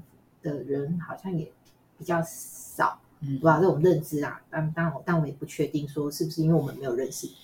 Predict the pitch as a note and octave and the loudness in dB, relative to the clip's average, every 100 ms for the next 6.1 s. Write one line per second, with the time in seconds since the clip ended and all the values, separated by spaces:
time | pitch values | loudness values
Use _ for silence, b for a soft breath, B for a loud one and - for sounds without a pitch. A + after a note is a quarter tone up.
0 | - - - - - - - - B B | -14 -14 -10 -10 -6 -6 -8 -14 B B
1 | B _ - G3+ F3 D3 C#3+ D#3 - F3+ | B _ -4 0 2 0 -4 -12 -6 -2
2 | E3 D3+ C#3 C#3 D#3 D#3 C#3+ C#3+ C#3+ - | 0 -2 -4 -8 -4 -2 0 -2 -6 0
3 | F3 E3+ E3+ D#3+ - - - b b b | 0 6 6 6 2 -6 -6 b b b
4 | D3+ D3+ D3+ D#3+ F3 E3 D#3+ D3+ - D#3+ | -6 -4 -6 -2 4 6 6 2 0 2
5 | E3 - D3+ - D3+ - C3+ - - - | 2 -2 -4 -2 -2 -2 -6 -6 -8 -8